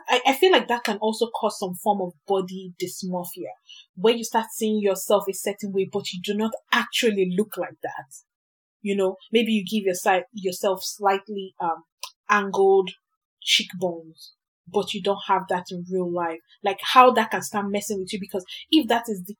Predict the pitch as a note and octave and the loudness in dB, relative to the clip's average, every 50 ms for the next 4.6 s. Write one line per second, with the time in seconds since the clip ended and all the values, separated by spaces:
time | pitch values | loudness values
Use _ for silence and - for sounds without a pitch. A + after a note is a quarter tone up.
0 | A#3 A#3 A#3 A3+ A3 G#3+ G#3+ G3 - - F3+ - - A3+ G3+ G3 - - - - | -4 -2 0 0 0 0 -2 -4 -4 -6 -8 -4 0 0 0 0 -2 -8 -8 -8
1 | G3+ - - G3 - G#3 G3 F#3+ F3+ E3+ F#3 F3+ F#3 F#3 F3+ E3+ E3+ - F3+ F3+ | -8 -8 -8 -6 -2 -2 -2 -2 -4 -4 -2 -2 -2 -2 -4 -6 -8 -8 -8 -10
2 | E3+ - _ - - - _ - A3 A#3 A3+ A#3+ A3 G#3 - A3+ G#3 G#3 G#3 G3+ | -10 -10 _ -20 -20 -14 _ -2 -2 0 0 0 -2 -2 -2 -4 -4 -2 -4 -4
3 | F#3+ G3 F3+ F3+ F3 F#3 F#3 F#3+ G#3+ A3+ A3 A#3+ A3+ G3+ F#3+ F#3 F#3+ G3+ - - | -4 -4 -4 -4 -4 -4 -4 -2 -2 -2 -2 -2 -4 -4 -4 -4 -4 -4 -4 -4
4 | F#3+ F3 F3 F3 F3 F3 F#3 G3 G3 F3+ E3 - | -6 -4 -4 -4 -2 -2 0 0 0 0 -2 -4